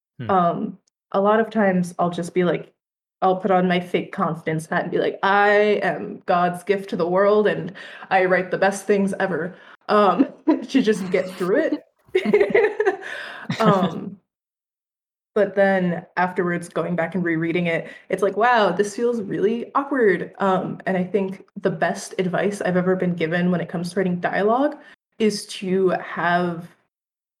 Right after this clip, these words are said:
Speaker 2: either, like, talk out loud to yourself and, like, be the character, or, like, talk back and forth in, like, script format with someone else. Um, I did that as an exercise in one of my college classes,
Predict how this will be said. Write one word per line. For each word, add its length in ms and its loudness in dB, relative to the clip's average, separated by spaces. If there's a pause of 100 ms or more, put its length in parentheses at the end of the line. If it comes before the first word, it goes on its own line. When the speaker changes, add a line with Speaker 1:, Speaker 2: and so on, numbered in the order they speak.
(140)
Speaker 2:
either, 440 4
like, 400 -4
talk 320 -4
out 140 0
loud 240 -2
to 100 -6
yourself 520 -2 (220)
and, 100 0
like, 180 -4 (840)
be 140 0
the 100 0
character, 540 2
or, 80 -2
like, 360 -2 (100)
talk 320 -2
back 180 -2
and 120 -8
forth 280 -2
in, 60 -4
like, 160 -6
script 280 -6
format 360 -2
with 400 -6
someone 300 -4
else. 340 -6 (500)
Um, 520 0 (520)
I 100 0
did 180 0
that 140 2
as 120 -6
an 80 -4
exercise 520 -4
in 80 -4
one 120 0
of 120 -4
my 180 -4
college 400 -4
classes, 540 -2